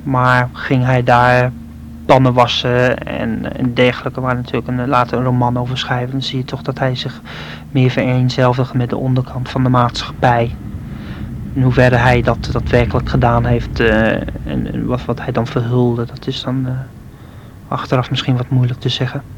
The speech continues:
Van dat klein beetje ervaring van, eh, van, van Parijs, eh, nou, de, samengevoegd met wat, eh, met wat ervaringen in Londen, dat hij dan als een st-,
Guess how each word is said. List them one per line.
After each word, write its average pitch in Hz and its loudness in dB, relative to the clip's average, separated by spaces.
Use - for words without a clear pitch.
Van 160 4
dat 156 4
klein 160 6
beetje 151 6
ervaring 139 6
van, 127 2
eh, 123 4
van, 131 0
van 143 4
Parijs, 135 4
eh, 120 0
nou, 131 0
de, 135 -4
samengevoegd 135 2
met 131 2
wat, - -2
eh, 120 0
met 131 0
wat 131 4
ervaringen 131 6
in 127 2
Londen, 127 4
dat 127 -2
hij 127 -2
dan 120 0
als 123 -6
een 131 -4
st-, - -6